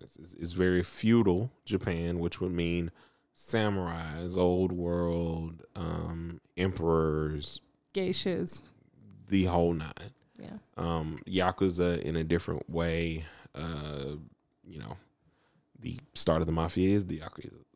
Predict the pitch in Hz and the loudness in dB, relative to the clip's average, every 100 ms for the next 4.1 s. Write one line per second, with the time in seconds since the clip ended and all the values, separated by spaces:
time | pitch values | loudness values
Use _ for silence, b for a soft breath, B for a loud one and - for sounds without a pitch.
0 | - 147 - - 82 - - - _ _ | -18 -12 -10 -2 2 2 -2 -16 _ _
1 | _ - 85 80 76 - 95 _ _ _ | _ -10 -8 -6 -8 -12 -14 _ _ _
2 | _ - - - 95 104 101 98 90 82 | _ -16 -12 -10 2 6 8 8 6 4
3 | 78 B _ - 82 85 78 80 87 90 | -2 B _ -6 2 4 4 0 -2 -6